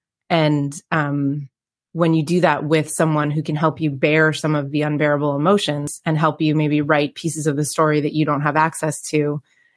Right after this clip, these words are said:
um, that can be incredibly healing. And from,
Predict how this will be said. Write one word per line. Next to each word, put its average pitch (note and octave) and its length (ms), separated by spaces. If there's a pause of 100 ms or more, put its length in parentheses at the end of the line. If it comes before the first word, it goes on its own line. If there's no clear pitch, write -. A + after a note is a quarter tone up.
(100)
um, D3 280
that D3+ 180
can D#3 160
be C#3+ 320
incredibly C#3+ 500
healing. C#3+ 600
And D#3 320
from, D#3 480